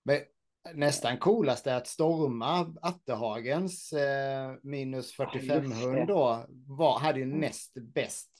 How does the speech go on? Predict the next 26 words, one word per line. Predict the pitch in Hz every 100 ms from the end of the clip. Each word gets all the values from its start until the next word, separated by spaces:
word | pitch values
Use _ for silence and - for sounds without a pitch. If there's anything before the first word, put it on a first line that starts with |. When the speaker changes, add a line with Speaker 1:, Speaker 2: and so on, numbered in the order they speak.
| _
Speaker 1:
pound | 143 123
for | 135
pound. | 147 113 107 107 110 _ _ _ _ _ _ _ _ _
Nej, | - 143 156
tredje | - 175 165 123
bäst, | 131 143 - -
förlåt. | 135 120 -
Tredje | 160 160 127
bäst | 117 139 -
pound | 131 117
for | 123
pound | 135 104 -
på |
hela | 120 120
tävlingen. | 101 120 123 110 107 131 135 _ _ _ _ _ _ _ 120
Eh, | 117
Speaker 2:
Ja. | 113 135 127 135 - _ _ _
Speaker 1:
helt, | - 180 107 110 - - -
helt | 135 139 110
otroligt | 113 - 117 107 131
faktiskt. | - 143 110 101 - - -
Men, | 139 139 135
eh, |
ja. | 131 127 123 147 175 _ _ _ _ _ _ _ -
Ja, | 131 135
coolt. | - 135 170 - -